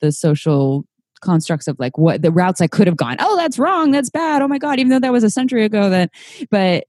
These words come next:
really at that point, if I really checked in with how I felt, it wasn't personal, and it wasn't,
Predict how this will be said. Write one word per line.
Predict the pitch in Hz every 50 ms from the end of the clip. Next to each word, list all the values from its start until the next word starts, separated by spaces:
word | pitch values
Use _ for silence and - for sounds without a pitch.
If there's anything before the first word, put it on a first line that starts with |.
| _ -
really | 202 226 226 208 175
at | 180 175 -
that | 190 170 - -
point, | 254 196
if | 185 180
I |
really | 165 175 214 226
checked | 190 - 190 180 - -
in | 170
with | 156 151
how | 170 170
I | 156 151
felt, | - - 226 196 156 156 175 - - _ _ _ _ _ _ _ _ _ _ -
it | 240 254
wasn't | 196 220 220 202 214 - -
personal, | - - 170 147 - - - - - 104 90 95 208 196 196 - _ -
and | 175 165
it | 170 123 139
wasn't, | 165 175 170 151 151 180 170 160 - -